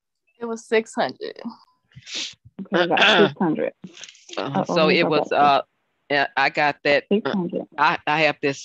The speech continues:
Speaker 3: sinus thing going on. <clears throat> There were, uh,
Speaker 2: Mm-hmm.
Speaker 3: in twenty-third ver-, verse, <clears throat> it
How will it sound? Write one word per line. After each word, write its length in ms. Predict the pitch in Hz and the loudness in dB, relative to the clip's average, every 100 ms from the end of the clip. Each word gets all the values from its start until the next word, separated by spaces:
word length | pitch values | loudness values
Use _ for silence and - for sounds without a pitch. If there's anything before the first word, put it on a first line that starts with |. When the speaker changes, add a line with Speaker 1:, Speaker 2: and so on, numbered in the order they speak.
| - - | -18 -16
Speaker 3:
sinus 460 | - 156 131 127 - | -4 0 0 -4 -4
thing 240 | 131 123 | -4 -2
going 300 | 131 131 123 | -4 -4 -4
on. 200 | 123 135 - - - | -4 -6 -12 -20 -4
<clears throat> 540 | 196 247 - 254 185 156 _ _ _ _ _ - | 2 2 4 2 2 -2 _ _ _ _ _ -2
There 260 | 170 175 | 2 2
were, 360 | 165 156 151 139 - | 2 2 2 0 0
uh, 180 | 139 143 | 2 4
Speaker 2:
Mm-hmm. 80 | 156 | 2
Speaker 3:
in 100 | 147 | -2
twenty-third 720 | - 214 208 - 226 202 196 | 0 0 0 0 2 2 0
ver-, 240 | 139 135 135 - | -4 -4 -4 0
verse, 420 | 139 127 131 - _ | 2 2 0 -6 _
<clears throat> 80 | |
it 460 | 220 220 277 240 175 | 0 4 6 6 2